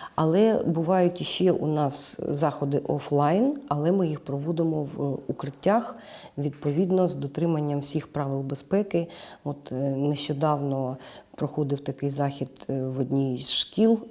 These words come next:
Запорізької області. Е, чому? Тому що там юнісеф саме обладнав цей пункт юнісеф, зробили повністю ремонт у сховищі. Воно відповідає всім нормам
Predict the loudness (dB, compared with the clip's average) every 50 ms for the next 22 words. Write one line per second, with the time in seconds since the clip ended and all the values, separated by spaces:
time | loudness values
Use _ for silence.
0 | -4 -2 -2 0 -2 -2 0 0 0 0 -2 -4 -2 0 2 4 4 4 4 2
1 | 0 0 2 2 2 2 4 2 2 0 0 -4 0 2 4 4 2 0 -4 -14
2 | -16 -18 -16 -8 -4 -2 -2 0 0 0 0 2 2 2 0 0 -2 -2 -2 -4
3 | -6 -8 -6 -4 -2 -2 0 0 0 0 -2 -2 0 0 0 0 0 0 0 2
4 | 2 2 2 2 0 0 -2 -2 0 0 0 0 0 0 2 4 4 4 2 -2
5 | -8 -6 -2 -2 -2 -2 0 2 4 4 4 4 4 4 4 4 4 2 2 2
6 | 2 2 2 0 -2 -10 -8 -4 -4 -2 -2 -2 -2 -2 -2 0 0 0 0 0
7 | 0 0 2 2 0 -2 -4 -6 -6 -4 -2 -2 -2 -2 -2 -2 -2 0 0 2
8 | 2 4 4 2 2 -2 -4 -2 0 2 4 4 4 2 2 -2 -6 -12 -16 -18
9 | -16 -14 -14 -6 0 4 4 4 4 4 2 0 -2 0 0 0 0 -2 -6 -16
10 | -18 -20 -20 -18 _ -6 -4 -2 0 2 2 2 2 2 2 0 -2 -4 -4 -4
11 | -4 -2 -2 0 0 0 0 0 -2 -2 -2 0 0 0 0 0 -2 -2 -4 -4
12 | -4